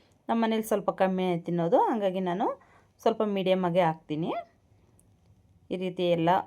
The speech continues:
ಉಪ್ಪು ಖಾರ ಸಾಸುಗಳೆಲ್ಲ ಹಾಕಿದ್ಮೇಲೆ ಚೆನ್ನಾಗಿ ಮಿಕ್ಸ್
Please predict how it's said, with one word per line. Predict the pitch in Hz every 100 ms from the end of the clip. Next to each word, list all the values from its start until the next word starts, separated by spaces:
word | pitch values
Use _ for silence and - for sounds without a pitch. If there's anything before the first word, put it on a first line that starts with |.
| - 180
ಉಪ್ಪು | 170 165 165
ಖಾರ | 165 165 180 233 - _ -
ಸಾಸುಗಳೆಲ್ಲ | 220 170 170 170 156 160
ಹಾಕಿದ್ಮೇಲೆ | 156 165 151 147 196 427 466 - _ _ _ _ _ _ -
ಚೆನ್ನಾಗಿ | 196 170 170 294
ಮಿಕ್ಸ್ | 233 -